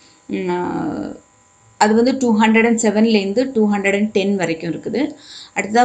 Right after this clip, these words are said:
ஃபோர் பாயிண்ட் ஃபைவ் கம்ப்ளீ-, அஹ், ஃபோர் பாயிண்ட் ஃபைவ் ஏ சி ஜெனரேட்டர், ஃபோர் பாயிண்ட், அதுல வந்து ஃபோர் பாயிண்ட் ஃபைவ் ஒன் introduction, ஃபோர் பாயிண்ட் ஃபைவ் டூ principle, ஃபோர் பாயிண்ட் ஃபைவ் த்ரீ construction,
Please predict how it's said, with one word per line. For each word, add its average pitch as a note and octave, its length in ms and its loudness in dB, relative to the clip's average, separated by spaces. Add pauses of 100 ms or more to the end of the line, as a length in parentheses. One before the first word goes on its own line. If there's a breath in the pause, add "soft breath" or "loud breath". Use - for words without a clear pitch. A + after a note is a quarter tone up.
(120)
ஃபோர் G#3+ 180 4
பாயிண்ட் A3+ 340 0
ஃபைவ் A3 400 4
கம்ப்ளீ-, F3+ 420 -6
அஹ், F3+ 260 -2 (140)
ஃபோர் G#3 200 -2
பாயிண்ட் A3+ 320 0
ஃபைவ் A3 360 0 (1700 loud breath)
ஏ G#3+ 80 6
சி G#3+ 140 2
ஜெனரேட்டர், F#3+ 720 0 (240)
ஃபோர் G3 200 -4
பாயிண்ட், G#3+ 280 2 (180)
அதுல G3 300 4
வந்து G#3 460 0 (440)
ஃபோர் A3 140 4
பாயிண்ட் G#3 260 2
ஃபைவ் G3 260 4
ஒன் F#3+ 360 2 (100)
introduction, F#3+ 600 -2
ஃபோர் F#3 180 -6
பாயிண்ட் F#3+ 240 -2
ஃபைவ் F3+ 200 -2
டூ G3 80 -2
principle, F#3 640 -2 (100)
ஃபோர் F#3 100 -4
பாயிண்ட் F#3 320 -4
ஃபைவ் E3+ 160 -2
த்ரீ F3+ 220 -8
construction, F3+ 680 -2